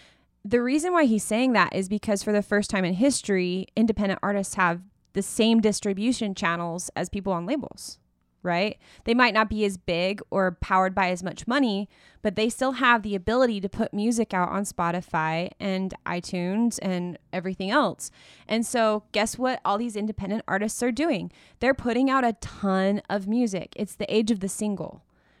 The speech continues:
right? Because as an independent artist, you don't have as much money. You don't have as much, uh, broadcastability. And so what you do is you are gradually pouring your money or your capital into producing music, into buying equipment for your home studio,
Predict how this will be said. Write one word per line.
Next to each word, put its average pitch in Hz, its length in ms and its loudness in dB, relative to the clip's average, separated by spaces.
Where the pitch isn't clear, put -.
right? 185 360 0
Because 220 540 2
as 220 160 2
an 220 80 0
independent 214 420 4
artist, 202 340 2
you 196 60 -4
don't 180 140 -4
have 180 140 -6
as 175 100 -8
much - 220 -12
money. 165 340 -10
You 214 120 -2
don't 202 140 0
have 202 200 -2
as 190 140 -4
much, 190 480 -2
uh, 185 160 0
broadcastability. 196 1300 0
And 190 120 -2
so 202 160 -2
what 190 200 -2
you 185 160 -6
do 214 500 2
is 185 300 0
you 190 320 -2
are 175 360 0
gradually 214 760 2
pouring 202 440 -2
your 180 200 0
money 180 420 0
or 196 60 2
your 175 160 -2
capital 185 640 0
into 208 300 0
producing 170 500 -4
music, 165 380 -4
into 190 500 0
buying 180 360 2
equipment 170 440 -6
for 196 100 -4
your 180 140 0
home 175 180 -6
studio, 170 420 -4